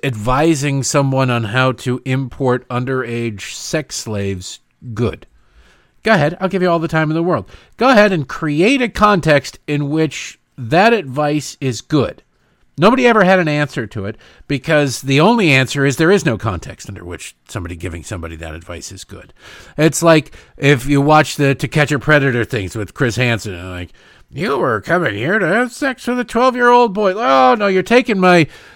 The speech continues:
my messages that say explicitly that I wanna have sex with a twelve-year-old boy way out of context.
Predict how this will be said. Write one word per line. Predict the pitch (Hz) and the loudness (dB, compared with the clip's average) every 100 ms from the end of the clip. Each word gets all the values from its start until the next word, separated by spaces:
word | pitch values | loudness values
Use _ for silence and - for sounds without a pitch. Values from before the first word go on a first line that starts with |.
| _ | _
my | 139 160 | 0 2
messages | 185 247 233 190 151 160 135 | 4 4 4 2 2 2 4
that | 160 | 2
say | - 196 185 | 4 2 4
explicitly | 151 - - 302 294 247 165 170 | 2 -4 0 4 4 4 4 4
that | 160 | 6
I | 156 165 | 4 4
wanna | 170 160 | 6 6
have | 160 | 4
sex | - 233 196 - | 4 2 2 2
with | 156 | -2
a | |
twelve-year-old | 175 175 165 160 156 151 | 4 4 4 4 2 2
boy | 247 226 175 | 4 4 4
way | 165 214 262 254 233 | 2 2 6 6 6
out | 208 185 | 6 4
of | 160 | 2
context. | 143 147 123 - 107 - - | 2 2 2 -4 -12 -12 -20